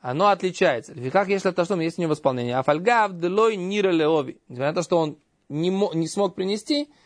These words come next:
всё, что это отодвигается за нечистоты, у Песаха мы учим, что оно, в принципе, дел-, считает человек пригодным.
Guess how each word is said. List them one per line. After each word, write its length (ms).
всё, 240
что 120
это 120
отодвигается 540
за 100
нечистоты, 760
у 340
Песаха 420
мы 140
учим, 380
что 180
оно, 180
в 100
принципе, 440
дел-, 320
считает 420
человек 360
пригодным. 560